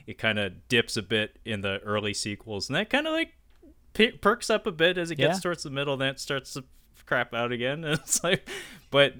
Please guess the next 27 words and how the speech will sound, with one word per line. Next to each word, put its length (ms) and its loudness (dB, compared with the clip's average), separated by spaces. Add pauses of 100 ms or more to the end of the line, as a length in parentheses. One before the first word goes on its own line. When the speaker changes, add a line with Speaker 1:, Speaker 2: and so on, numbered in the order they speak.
Speaker 1:
some 240 4
of 60 2
those 160 2
dips 260 -2
and 100 -8
valleys, 480 -4
like, 120 -4
some 200 -2
of 80 -2
those, 380 -6 (1120)
some 260 4
of 80 0
those 160 2
high 180 6
points 360 -6
are 40 -10
pretty 260 -8
high. 380 -2 (240)
And 180 0
the, 220 0
the, 440 -2
the 340 -6
lengths 640 2
that 180 -2
they 100 2
went 320 0
to, 300 -8